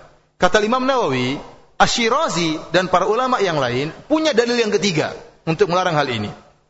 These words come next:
Apa dalilnya? Wa huwa annahu muhdas, karena ini perkara baru. Per-, ini bid'ah.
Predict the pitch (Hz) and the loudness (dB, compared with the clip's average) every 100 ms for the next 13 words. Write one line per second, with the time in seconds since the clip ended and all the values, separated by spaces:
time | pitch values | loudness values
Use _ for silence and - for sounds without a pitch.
0 | _ _ _ 190 208 262 214 233 254 294 | _ _ _ 4 4 2 2 2 0 0
1 | - - 139 170 151 202 202 170 220 233 | -4 -4 0 0 2 0 2 2 0 0
2 | 240 196 185 190 123 131 160 - - - | 0 0 0 0 0 2 2 2 0 0
3 | - - - - 151 175 180 165 151 151 | -4 -6 -6 2 4 4 0 0 2 2
4 | 131 120 101 - - - _ _ _ 127 | 2 0 -2 -6 -14 -20 _ _ _ -8
5 | 131 160 156 151 104 | -4 -2 2 2 2